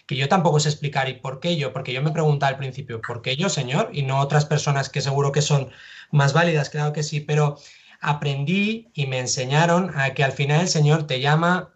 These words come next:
a lo que te llama. Entonces, bueno, pues en, en un mundo tan secularizado, como decía, como es el que vivimos, y más en un hospital, eh, la visión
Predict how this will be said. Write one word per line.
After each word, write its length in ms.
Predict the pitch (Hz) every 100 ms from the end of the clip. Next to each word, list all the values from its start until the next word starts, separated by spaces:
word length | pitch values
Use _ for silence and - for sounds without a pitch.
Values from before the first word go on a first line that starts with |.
| _
a 160 | 135
lo 140 | 131 123
que 100 | 127
te 160 | 123
llama. 440 | 123 135 127 117 123
Entonces, 640 | 123 143 147 147 151 151
bueno, 260 | 151 143 139
pues 240 | 120 -
en, 260 | 131 123 131
en 120 | 143
un 100 | 165
mundo 500 | 180 190 175 139 - -
tan 200 | 147 151
secularizado, 720 | 151 147 147 143 147 165 147
como 200 | 139 127
decía, 340 | 120 156 151
como 160 | - 127
es 100 | 131
el 80 | 151
que 100 | 151
vivimos, 420 | 143 151 135 127
y 60 | 127
más 260 | 143 156
en 100 | 139
un 120 | 135 160
hospital, 720 | 156 - 151 170 170 160 175 - - - - - - _
eh, 300 | - 165 147 143
la 180 | 143
visión 760 | 143 143 - 151 170 180 180 170